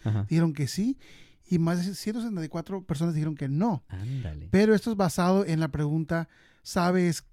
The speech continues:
Speaker 2: qué es positivismo tóxico?".
Speaker 1: Mm,
Speaker 2: Y la
Speaker 1: ok.
Speaker 2: mayor parte de la gente dijo que no sabe qué es eso.
Speaker 1: Ok,
Speaker 2: O sea,
Speaker 1: sí, pues
Speaker 2: posiblemente
Speaker 1: no.
Speaker 2: lo están experimentando, pero no
Speaker 1: Ajá.
Speaker 2: saben qué es, ¿no?
Speaker 1: Sí.
Speaker 2: <clears throat> Entonces, este, eh, lo, lo, lo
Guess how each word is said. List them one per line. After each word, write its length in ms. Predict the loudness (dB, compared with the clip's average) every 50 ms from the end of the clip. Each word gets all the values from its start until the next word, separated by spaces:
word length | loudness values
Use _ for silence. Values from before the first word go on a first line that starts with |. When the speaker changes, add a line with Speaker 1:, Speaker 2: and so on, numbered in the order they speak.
| -20 _
Speaker 2:
qué 340 | -2 0 2 2 2 2 0
es 200 | 0 -2 -6 -14 _ _
positivismo 560 | -4 -4 -4 -2 -2 -2 -4 -2 -2 -4 -6
tóxico?". 380 | -6 -6 -10 -10 -12 -20 -20 -20 -20 _ -20 -14
Speaker 1:
Mm, 460 | -8 -6 -6 -4 -4 -4 -4 -6 0 2
Speaker 2:
Y 40 | 4 4
la 80 | 6
Speaker 1:
ok. 60 | 4
Speaker 2:
mayor 220 | 4 4 4 2 2
parte 240 | 0 -2 -2 -2 -2
de 40 |
la 120 | -2 -2 -2
gente 420 | -2 -2 -4 -4 -4 -4 -6 -6
dijo 220 | -6 -8 -10 -12 -12
que 120 | -10 -8
no 260 | -8 -4 -2 -2 -2 -2
sabe 320 | -2 -4 -4 -4 -6 -6
qué 140 | -6 -8 -8
es 120 | -8 -8 -10
eso. 220 | -10 -10 -14 -20 _ _ _ _ _ -20 _ _ _ _
Speaker 1:
Ok, 180 | -6 -4 -2 0
Speaker 2:
O 40 | 0
sea, 80 | 0 0
Speaker 1:
sí, 220 | -2 -2 -4 -2 -2
pues 220 | -4 -4 -6 -6
Speaker 2:
posiblemente 480 | -6 -4 -2 0 0 2 0 2 2 2
Speaker 1:
no. 20 |
Speaker 2:
lo 40 | 2
están 160 | 2 0 -4
experimentando, 540 | -4 -4 -4 -4 -4 -4 -4 -4 -4 -6 -4 -4
pero 140 | -2 -2
no 100 | 0 0
Speaker 1:
Ajá. 80 | 0 0
Speaker 2:
saben 420 | 2 2 2 4 2 2 0 0
qué 340 | 0 0 0 0 2 2 0
es, 200 | 0 -2 -4 -6 -6
¿no? 160 | -6 -6 -8 -10 _ -20 -20 -20 -20 -16 -10
Speaker 1:
Sí. 380 | -8 -6 -6 -6 -6 -8 -10 -10
Speaker 2:
<clears throat> 20 | -6
Entonces, 540 | -4 -2 0 0 2 2 2 2 4 4
este, 400 | 2 2 2 0 0 0 0 -2 -6 _ -20 -20 -20 -20 -20 _ _
eh, 420 | 2 4 4 4 4 2 -2 -2 -2
lo, 140 | -2 -2 0 4
lo, 500 | 6 8 8 8 8 6 4 4 0 0 -2
lo 720 | 0 2 2 2 2 2 0 0 0 -2 -2 -4 -4 -6